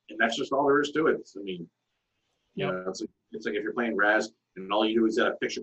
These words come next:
Speaker 1: card every time face up. Doesn't matter what you have. People are raising the look like you can't do anything. Don't just be like,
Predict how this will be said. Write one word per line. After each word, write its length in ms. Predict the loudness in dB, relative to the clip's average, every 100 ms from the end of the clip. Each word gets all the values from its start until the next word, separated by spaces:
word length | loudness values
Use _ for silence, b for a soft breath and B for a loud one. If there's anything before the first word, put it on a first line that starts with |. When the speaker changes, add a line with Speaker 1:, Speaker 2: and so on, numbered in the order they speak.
| -2
Speaker 1:
card 200 | 2 2
every 160 | 0 2
time 200 | 2 4
face 240 | 0 0
up. 160 | -2 -4 _ _ _ _ 2
Doesn't 220 | 4 8
matter 180 | 8 8
what 140 | 4
you 100 | 4
have. 180 | 0 0 -8 -4
People 160 | 0
are 80 | 4
raising 160 | 4 4
the 60 |
look 200 | 2 2
like 160 | 2 0 -2
you 340 | -8 -2 -2 0
can't 220 | -2 0
do 120 | 0 0
anything. 220 | 0 -4 -6 _ _ 4
Don't 180 | 4 6
just 160 | 0
be 80 | 4
like, 140 | 2